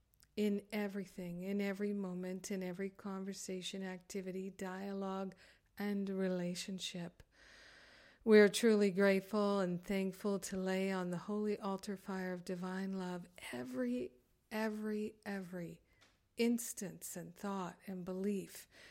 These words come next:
and activity that is undermining our sense of safety and security in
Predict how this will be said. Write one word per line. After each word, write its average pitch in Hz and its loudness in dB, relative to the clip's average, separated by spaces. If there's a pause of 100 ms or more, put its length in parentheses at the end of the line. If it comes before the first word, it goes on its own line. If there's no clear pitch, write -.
(180)
and 196 -4
activity 185 -2
that 180 -6
is 180 -6 (120)
undermining 196 -2 (500)
our 190 2
sense 202 -2
of 175 -4
safety 196 -4
and 185 -4
security 190 -4 (120)
in 190 -2